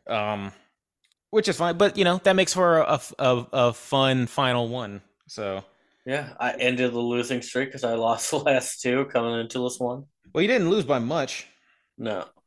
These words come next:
Speaker 1: Uh, I don't
Speaker 2: Well,
Speaker 1: think
Speaker 2: Post-Apocalyptic, I lost by three points.
Speaker 1: But the last one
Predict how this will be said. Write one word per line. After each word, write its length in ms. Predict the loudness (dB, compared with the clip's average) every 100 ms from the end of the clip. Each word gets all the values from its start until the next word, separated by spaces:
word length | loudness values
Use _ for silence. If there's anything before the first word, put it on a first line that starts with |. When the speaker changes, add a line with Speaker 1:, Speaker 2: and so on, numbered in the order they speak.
| _ _ -2
Speaker 1:
Uh, 240 | 0 0 -4
I 20 |
don't 180 | -8 0 4
Speaker 2:
Well, 100 | 4
Speaker 1:
think 100 | 4
Speaker 2:
Post-Apocalyptic, 880 | 4 4 4 4 4 2 2 0 0
I 80 | 0
lost 320 | 0 -2 -2
by 220 | -2 -2 -6 _ -6
three 220 | -2 -2
points. 580 | -2 -2 -2 -6 -12 -18 -20 _ _ _ _
Speaker 1:
But 200 | -4 -2
the 80 | 2
last 260 | 4 4 2
one 520 | -2 -2 -4 -6